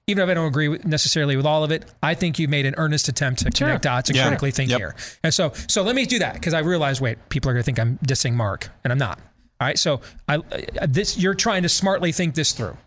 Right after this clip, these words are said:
Speaker 1: okay?
Speaker 2: Yep.
Speaker 1: All right, so period. Moving on?
Speaker 2: Yes.
Speaker 1: Okay. All right, so turning away now to a, to a same topic, but different variation. This whole thing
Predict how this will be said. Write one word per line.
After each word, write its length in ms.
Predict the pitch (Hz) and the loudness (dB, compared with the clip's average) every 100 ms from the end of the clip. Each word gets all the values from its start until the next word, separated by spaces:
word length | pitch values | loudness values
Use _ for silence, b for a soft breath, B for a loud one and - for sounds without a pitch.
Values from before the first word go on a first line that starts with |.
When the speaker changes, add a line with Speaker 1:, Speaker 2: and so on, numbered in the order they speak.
| _ _ 135 | _ _ -4
Speaker 1:
okay? 220 | 175 147 | 0 0
Speaker 2:
Yep. 140 | 135 B B - | -4 B B -4
Speaker 1:
All 80 | 131 | -4
right, 140 | - | 0
so 260 | - 123 - - _ _ _ _ _ _ _ _ _ _ _ | -2 -2 -6 -16 _ _ _ _ _ _ _ _ _ _ _
period. 320 | 185 165 113 - - - | 0 2 0 -4 -12 -2
Moving 260 | 160 175 | 0 2
on? 220 | 170 202 - - | 2 0 -4 -2
Speaker 2:
Yes. 160 | 175 - | 0 0
Speaker 1:
Okay. 80 | - | -4
All 60 | - | -2
right, 140 | - - | -2 0
so 180 | 165 127 B - | -2 -2 B -2
turning 260 | 202 233 | 0 2
away 220 | 233 190 | 2 2
now 180 | 160 156 | 2 0
to 160 | 151 143 | 0 0
a, 80 | 160 | 0
to 460 | 185 175 165 160 | -2 -2 0 -2
a 60 | 175 | 0
same 280 | - 220 233 | 2 2 2
topic, 480 | - 208 170 139 - B B | 0 0 0 -2 -6 B B
but 240 | 143 151 127 | -2 0 0
different 400 | 165 - 165 160 - _ _ _ _ _ _ - - - | 0 0 -2 -4 -14 _ _ _ _ _ _ -6 -2 -2
variation. 640 | 143 151 143 120 110 - - _ _ _ _ _ _ _ - - - _ _ _ _ - | 0 2 2 2 0 -4 -10 _ _ _ _ _ _ _ -12 -12 -16 _ _ _ _ -4
This 400 | 135 135 226 - | 0 2 2 2
whole 240 | 240 214 | 2 2
thing 360 | 165 143 104 | 2 0 -2